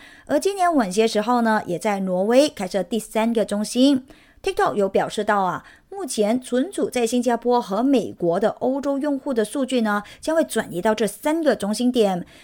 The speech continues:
一旦投入使用的话呢，这三个数据中心的年度总投资额将会达到十二亿欧元。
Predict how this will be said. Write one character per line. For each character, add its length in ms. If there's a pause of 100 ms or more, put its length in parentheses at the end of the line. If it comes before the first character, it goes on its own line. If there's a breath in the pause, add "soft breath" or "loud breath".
一 120
旦 180
投 160
入 140
使 200
用 200
的 100
话 200
呢， 200 (240 loud breath)
这 120
三 340
个 100
数 200
据 160
中 220
心 180
的 180
年 320
度 240
总 400
投 200
资 180
额 280
将 160
会 120
达 160
到 280
十 280
二 100
亿 160
欧 180
元。 440